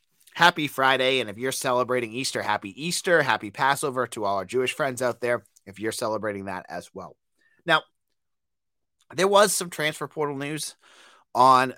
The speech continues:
Thursday as, um, defensive back Steve Lubisher entered the transfer portal. This is a, uh, backup strong safety. He was on the two deep last year. He played,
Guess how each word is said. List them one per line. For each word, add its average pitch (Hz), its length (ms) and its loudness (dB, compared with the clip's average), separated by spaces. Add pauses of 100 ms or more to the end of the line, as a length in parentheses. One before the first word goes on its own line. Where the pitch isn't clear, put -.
(160)
Thursday 131 640 0
as, 107 640 -2 (440)
um, 92 400 -6 (220)
defensive 123 680 -8
back 87 480 -8 (840)
Steve 127 440 -6
Lubisher 120 800 -2 (600)
entered 101 320 -8
the 87 80 -16
transfer 90 460 -12
portal. 107 360 -6
This 127 220 -4
is 117 400 -4
a, 95 560 -6
uh, 85 300 -10
backup 135 480 4
strong 104 400 -4
safety. 110 400 -8
He 143 80 -6
was 117 160 -4
on 165 180 4
the 262 60 -2
two 226 200 -6
deep 113 240 -8
last 85 300 -4
year. 104 120 -6
He 98 60 -10
played, 113 280 -6